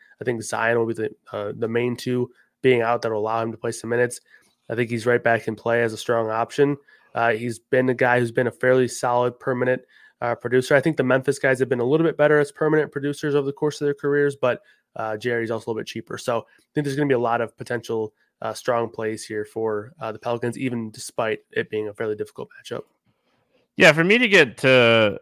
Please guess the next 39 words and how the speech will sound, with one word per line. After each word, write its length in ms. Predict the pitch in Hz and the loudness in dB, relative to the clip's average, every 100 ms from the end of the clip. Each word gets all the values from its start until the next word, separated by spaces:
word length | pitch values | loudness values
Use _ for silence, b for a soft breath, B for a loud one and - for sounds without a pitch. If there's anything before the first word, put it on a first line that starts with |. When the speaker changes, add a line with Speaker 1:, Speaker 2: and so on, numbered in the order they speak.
| - | -6
Speaker 2:
to 120 | - | 4
Robinson 420 | 120 131 117 113 | 6 6 4 0
Earl 240 | 98 113 110 | 4 6 6
here, 420 | 107 104 98 - - | 6 4 2 -2 -2
like, 340 | 110 104 - 107 | 0 0 -2 -4
Zion 560 | 117 139 160 156 131 | 2 4 6 6 6
and 180 | 120 113 | 4 4
Herb 220 | 117 101 | 2 0
Jones 360 | 107 104 101 95 | 2 2 0 -2
needs 200 | 98 92 | -6 -6
to 60 | |
be 120 | 101 95 | -6 -4
out. 220 | 101 - - | -4 -8 -8
Like, 120 | 117 | -2
Speaker 1:
Yeah. 80 | 117 | -2
Speaker 2:
that's 180 | 113 113 | -2 -2
the 100 | 113 | -2
only 160 | 113 | 0
way 240 | 110 107 104 | 2 4 2
I 40 | |
trust 340 | - 104 - | 2 -4 -2
it. 180 | 104 - _ | -4 -6 _
Um, 440 | 107 101 101 101 98 | -6 -4 -4 -6 -8
so, 280 | - 98 | -2 0
but 160 | 95 110 | 2 4
I 60 | 135 | 4
mean, 320 | 156 147 123 | 6 4 2
if 140 | 123 | 2
they 160 | 143 135 | 6 8
are 200 | 143 120 | 8 8
out 360 | 101 120 - _ _ - | 6 4 0 _ _ -12
at 160 | 107 | -10
forty-three 400 | - 120 110 107 | -2 -2 0 -2
hundred, 280 | 107 113 107 | -2 0 -2
he's 120 | 104 | -2
not 120 | 110 104 | -4 -8
the 80 | |
craziest 440 | 95 104 104 104 107 | -4 -4 -4 -4 -2
idea. 440 | 101 104 104 101 | -2 2 2 2